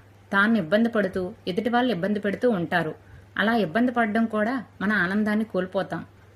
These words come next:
అందువలన ప్రతి విషయంలో చిన్న తప్పులు ఉండడం సహజం. వాటిని విడిచిపెట్టి లైఫ్లో ముందుకు పోతూ ఉండాలి. మన ఆనందం కోల్పోయే ఏ విషయాన్ని కూడా పట్టించుకోకూడదు. పెద్ద పెద్ద తప్పుల్ని ఎలాగో పట్టించుకుంటాం,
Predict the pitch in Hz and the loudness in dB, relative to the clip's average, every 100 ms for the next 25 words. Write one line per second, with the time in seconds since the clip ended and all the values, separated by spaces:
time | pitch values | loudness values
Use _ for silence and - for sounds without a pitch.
0 | - 180 180 180 185 220 180 208 - - | -6 -2 0 0 0 0 -2 -6 -16 -12
1 | - 175 247 247 233 240 214 180 226 - | -4 -2 0 0 2 2 2 0 -2 -8
2 | - - 196 190 214 208 220 185 170 214 | -20 -6 -4 -2 -4 -4 -2 -2 0 0
3 | 220 175 170 165 165 - - - 180 190 | -2 -4 -4 -4 -6 -10 -20 -10 -2 0
4 | 233 185 180 185 220 214 254 262 - - | 0 0 -2 -4 -4 -2 -2 -2 -4 -4
5 | 180 196 226 240 180 202 208 196 196 226 | 0 0 2 0 2 -2 -2 -4 0 0
6 | 170 170 165 180 - - - - 190 233 | 0 -2 -2 -6 -12 -20 -20 -6 0 2
7 | 208 175 226 254 254 233 208 202 220 208 | 2 0 2 4 2 2 0 0 0 0
8 | 170 180 202 - 214 208 196 202 - 165 | 0 -2 -2 0 0 0 2 0 -2 -4
9 | 202 196 196 175 165 147 160 - - - | -4 -4 -4 -2 -4 -4 -8 -14 -20 -14
10 | - 180 196 240 240 254 226 233 247 208 | -4 -4 -2 -2 0 2 2 2 2 2
11 | 180 233 247 175 185 180 - 165 156 | 0 -2 -2 -4 -4 -6 -4 -4 -4